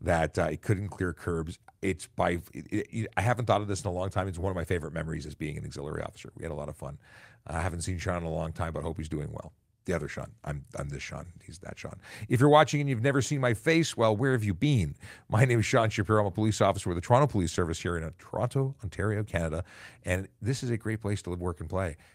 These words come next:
And we wanna make it safer, so we answer your traffic and police questions online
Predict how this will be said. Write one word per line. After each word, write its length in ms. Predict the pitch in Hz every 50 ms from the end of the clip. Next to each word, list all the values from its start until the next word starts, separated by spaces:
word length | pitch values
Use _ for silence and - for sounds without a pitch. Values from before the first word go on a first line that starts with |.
| _ _ _
And 240 | - - 80 80 78
we 100 | 82 117
wanna 220 | 120 110 104 98 95
make 140 | 92 82
it 100 | 90 85
safer, 400 | - - 147 147 139 - 95 101
so 160 | 104 - - 117
we 120 | 131 113
answer 240 | 120 127 120 - 127
your 200 | 131 135 147 185
traffic 380 | 180 - 160 135 113 - - -
and 80 | 85
police 200 | - 92 87 80
questions 420 | - - 82 80 - - 82 80 - -
online 540 | 101 107 120 127 120 95 85 82 87 92